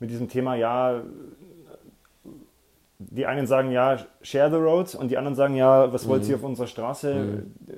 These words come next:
Speaker 1: Fahrt's irgendwo anders.
Speaker 2: Ja, genau.
Speaker 1: Wie siehst
Speaker 2: Ja.
Speaker 1: du das? Oder wie sind da deine Erlebnisse und Eindrücke?
Speaker 2: Also ich find,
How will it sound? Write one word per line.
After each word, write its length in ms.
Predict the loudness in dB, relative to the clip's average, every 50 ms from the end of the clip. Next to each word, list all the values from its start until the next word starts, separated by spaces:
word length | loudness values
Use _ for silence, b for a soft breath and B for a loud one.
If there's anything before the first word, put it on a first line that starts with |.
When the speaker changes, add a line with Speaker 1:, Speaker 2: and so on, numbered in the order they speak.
| -18 -20 -12
Speaker 1:
Fahrt's 300 | -2 0 2 2 2 0
irgendwo 200 | -2 -2 0 0
anders. 300 | 0 -2 -2 -4 -4 -2
Speaker 2:
Ja, 180 | -2 0 0 0
genau. 300 | 0 0 0 -2 -4 -6 -6
Speaker 1:
Wie 80 | -8
siehst 260 | -6 -4 -6 -6 -6 -6
Speaker 2:
Ja. 60 | -8
Speaker 1:
du 80 | -6
das? 180 | -8 -8 -8 -6
Oder 180 | -4 -4 -4 -4 -6 -10 -16 -14 -12
wie 80 | -10
sind 120 | -8 -6 -6
da 60 | -4
deine 240 | -4 -4 -4 -4 -4
Erlebnisse 460 | -4 -2 -4 -4 -6 -8 -12 -12 -12
und 60 | -10
Eindrücke? 380 | -10 -10 -10 -10 -12 -10 -4 0
Speaker 2:
Also 220 | 0 0 2 2
ich 160 | 0 -2 0
find, 380 | 2 2 2 2 0 -2 -6 -12